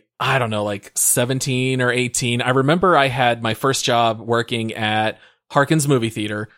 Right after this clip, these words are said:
and I had saved up enough money, and I bought all of that for my Xbox. Now, as you might guess,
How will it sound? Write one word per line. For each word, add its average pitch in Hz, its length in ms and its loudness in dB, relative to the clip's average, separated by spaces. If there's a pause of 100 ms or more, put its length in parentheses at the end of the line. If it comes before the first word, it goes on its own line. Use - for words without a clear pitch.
(420)
and 139 200 2
I 139 80 4
had 131 180 0
saved 170 240 2
up 170 140 2
enough 165 200 0
money, 123 440 0
and 117 120 0
I 113 120 -2
bought 147 340 6
all 120 180 6
of 113 120 -4
that 110 180 2
for - 120 -6
my 110 140 -2
Xbox. 107 680 -4 (640)
Now, 180 240 4
as 175 240 4
you 190 80 6
might 185 260 2
guess, 143 500 2